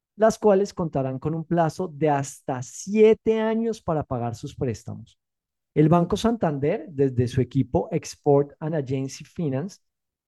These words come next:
en su sucursal de Nueva York, fue la entidad estructuradora y coordinó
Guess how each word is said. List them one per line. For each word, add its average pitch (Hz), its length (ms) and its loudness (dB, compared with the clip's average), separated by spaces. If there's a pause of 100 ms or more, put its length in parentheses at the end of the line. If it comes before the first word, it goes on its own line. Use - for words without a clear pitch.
(200)
en 135 320 0
su 143 200 -10
sucursal 135 580 0
de 151 120 0
Nueva 185 320 0
York, 160 400 0 (120)
fue 147 200 2
la 151 80 2
entidad 170 340 0
estructuradora 151 920 0 (240)
y 175 200 -4
coordinó 131 500 2